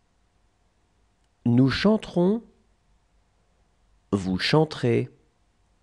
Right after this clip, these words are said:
Ils chanteront. Elles chanteront. Savoir. Je saurai. Tu sauras.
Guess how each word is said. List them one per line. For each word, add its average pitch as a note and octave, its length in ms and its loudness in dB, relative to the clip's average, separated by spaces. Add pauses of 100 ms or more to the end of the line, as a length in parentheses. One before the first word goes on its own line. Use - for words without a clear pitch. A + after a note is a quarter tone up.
(1120)
Ils D3 200 2
chanteront. C#3 800 0 (640)
Elles G3+ 220 4
chanteront. - 640 -2 (3250)
Savoir. - 920 6 (2250)
Je C3 200 8
saurai. C3+ 600 6 (1400)
Tu F2+ 140 4
sauras. A#2 600 4